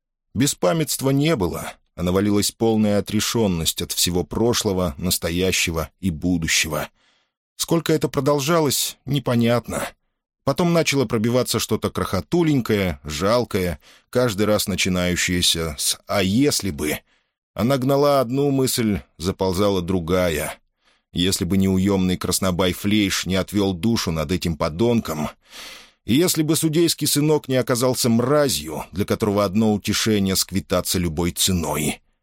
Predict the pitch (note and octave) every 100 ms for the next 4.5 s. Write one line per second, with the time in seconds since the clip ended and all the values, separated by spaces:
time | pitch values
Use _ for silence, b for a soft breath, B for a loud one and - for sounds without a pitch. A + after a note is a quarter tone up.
0 | _ F2+ G2 G#2 A2 - A#2 G#2+ G#2+ A2
1 | - D3+ C3 F2+ - _ G#2+ - - C3+
2 | B2 A#2 G#2+ A2+ - B2 A2 F#2 G#2 -
3 | A2+ G#2 G2+ G2 G2 G#2+ G2 - G2 G2+
4 | - C3+ G#2+ D2+